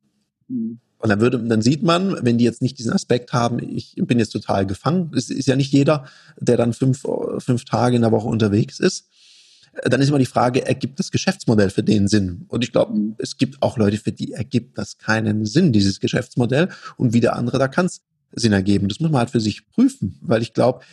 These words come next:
Speaker 2: die Leute müssen ja auch lernen und da gibt's genug, die das machen und eben kein gutes Auskommen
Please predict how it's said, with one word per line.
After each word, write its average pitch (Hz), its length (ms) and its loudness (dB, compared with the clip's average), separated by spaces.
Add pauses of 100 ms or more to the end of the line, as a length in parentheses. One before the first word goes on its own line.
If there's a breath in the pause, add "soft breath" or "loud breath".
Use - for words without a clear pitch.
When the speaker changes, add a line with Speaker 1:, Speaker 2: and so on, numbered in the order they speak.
(120 loud breath)
Speaker 2:
die 123 80 2
Leute 107 300 2
müssen 117 280 0
ja 110 100 2
auch 110 140 0
lernen 196 640 2
und 127 140 0
da 117 80 2
gibt's 107 260 -6
genug, 123 320 0
die 123 100 -2
das - 180 -6
machen 113 340 -4
und - 220 -6
eben 107 240 0
kein - 240 -2
gutes 147 280 -2
Auskommen 170 560 -2